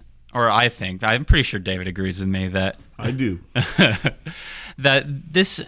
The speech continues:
Speaker 1: was a nice, satisfactory compromise between the pros and cons, but now it's shift to a burden. And one of the biggest things is there's a two-night minimum rule, which, uh, it's,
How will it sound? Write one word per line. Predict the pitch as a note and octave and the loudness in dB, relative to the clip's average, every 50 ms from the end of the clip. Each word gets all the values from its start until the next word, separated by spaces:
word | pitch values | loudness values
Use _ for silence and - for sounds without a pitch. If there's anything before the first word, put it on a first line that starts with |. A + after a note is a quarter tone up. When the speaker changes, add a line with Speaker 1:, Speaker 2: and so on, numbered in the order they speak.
| - - | -10 -4
Speaker 1:
was | D#3 C#3+ D3 C3 | 0 0 2 2
a | A#2 | 2
nice, | G#2+ G#2+ A2 A2+ A#2+ B2+ A#2+ - | 2 4 4 6 6 6 4 2
satisfactory | - - B2+ A2+ A2 G#2+ - - - A2+ G#2+ G2+ - - G#2+ G2+ G2 F#2+ F#2 | 0 2 4 4 4 4 0 0 2 2 0 0 -2 -4 -4 -4 -4 -4 -6
compromise | - - - B2 A#2+ G#2+ - G#2 G2 F#2+ F#2+ F#2+ F#2 | -6 -2 2 2 2 2 2 0 0 0 0 0 -2
between | - - - - A2+ G2+ | -4 -6 -4 -2 -2 -2
the | G2 F#2 | -2 0
pros | - - G#2+ G2+ F#2+ G2 | 0 0 0 0 0 -2
and | F#2+ F#2 | -4 -4
cons, | - G#2 G2 F#2 F#2+ F#2 F#2 - | -4 -4 -4 -2 -4 -6 -6 -6
but | - B2 A#2+ | -6 -4 -2
now | C3+ C#3 D#3+ F#3 G#3 G#3 | 0 2 4 4 4 4
it's | F3+ D3 - | 2 0 -2
shift | - - - C3+ B2+ - - | -4 0 0 0 0 -2 -4
to | B2+ G#2+ | -4 -4
a | G2+ | -4
burden. | F#2+ F#2 G#2 G2+ G2 F#2 F#2+ F#2+ F#2 - - - - - - - - - - - | -2 -2 0 0 0 0 -2 -4 -6 -6 -10 -14 -18 -20 -20 -20 -20 -20 -20 -10
And | - C#3 | -4 -2
one | D3 D#3 | 0 2
of | C#3+ | 2
the | B2+ | 0
biggest | A2+ G2+ B2 C3 C3 C#3 C3 - | 2 2 2 4 4 2 0 0
things | - A2 G#2 G2+ G2+ F#2+ | 0 0 0 0 0 -2
is | G2+ G2 F#2+ F#2 - - | -2 -4 -4 -4 -6 -4
there's | - A2 A2 - | -2 -2 0 0
a | G2+ | -2
two-night | - - - D3+ D3 C#3 A#2+ A2+ F2 | -4 0 0 2 4 4 4 4 4
minimum | F2+ G2+ G#2 G2+ G2+ G2 F#2+ F#2 F#2 F2+ | 2 0 0 0 0 0 -2 -2 -2 -2
rule, | F#2 F#2 F#2 F#2+ F#2+ - - - - - - - - - - - - - - | -4 -4 -4 -4 -6 -8 -10 -18 -20 -20 -20 -20 -20 -20 -20 -20 -20 -8 -2
which, | C3+ C3 B2 - - - - - - - - - - - - - - - | 0 0 2 2 -2 -4 -4 -8 -14 -20 -20 -20 -20 -20 -20 -20 -16 -12
uh, | - - | -12 -10
it's, | - - - D#3+ - - - - | -10 -10 -10 -8 -6 -6 -6 -6